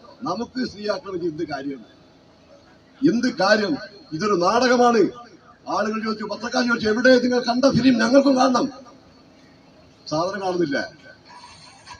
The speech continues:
അങ്ങനെ പ്രശ്നമായി, ടി വി ചർച്ചകൾ വന്നു. അപ്പോഴാണ് നമ്മുടെ രാഹുൽ മാക്കൂട്ടം ചോദിച്ചു, "ഞാൻ പറയുന്നു, ഇവിടെ മുൻ എം എൽ എ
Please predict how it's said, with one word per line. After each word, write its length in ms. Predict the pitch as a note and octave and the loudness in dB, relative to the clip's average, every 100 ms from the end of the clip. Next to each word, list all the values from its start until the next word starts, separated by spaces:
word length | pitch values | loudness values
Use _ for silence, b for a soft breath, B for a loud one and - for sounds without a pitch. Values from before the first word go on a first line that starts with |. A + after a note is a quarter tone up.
| - - D#3+ | -20 -10 -6
അങ്ങനെ 200 | F#3 G#3 | -4 -4
പ്രശ്നമായി, 560 | - - G#3+ B3+ A2+ - - - - - - - - - - D#3 | -6 -2 2 2 2 -4 -18 -20 -20 -20 -20 -20 -20 -20 -10 -4
ടി 80 | G#3 | 0
വി 120 | B3 | 2
ചർച്ചകൾ 380 | - - B3 B3 | 2 2 2 4
വന്നു. 400 | A3+ F3 - - - - - - | 4 2 0 -10 -20 -20 -14 -4
അപ്പോഴാണ് 520 | F#3 A#3 G#3+ G#3 A3 D4 - - C4+ - - - - - - G3 | -4 2 2 4 2 0 -4 -12 -20 -20 -20 -20 -20 -20 -4 -2
നമ്മുടെ 220 | G#3 G#3 | 2 4
രാഹുൽ 380 | F#3+ A#3 C4 A#3 | 6 6 6 4
മാക്കൂട്ടം 460 | A3 G#3+ G#3 G#3 F#3 - F#3 | 2 0 -2 -2 -4 -10 -4
ചോദിച്ചു, 420 | G3+ G#3+ G3+ F#3 - - - - - - | -2 -2 -4 -4 -6 -14 -20 -20 -14 -6
"ഞാൻ 200 | G#3+ A#3 | -4 -2
പറയുന്നു, 460 | A3 A3+ A3+ A3 G#3 D3+ D3 C#3+ - D3+ | 0 0 -2 -2 -2 -4 -10 -14 -14 -10
ഇവിടെ 480 | G#3+ G#3+ A#3 A#3+ - - - | -6 -2 0 0 -2 -8 -6
മുൻ 220 | B3 A#3+ | -2 0
എം 200 | A3+ A#3 | 0 2
എൽ 260 | B3+ B3 | 2 2
എ 100 | G#3+ | 0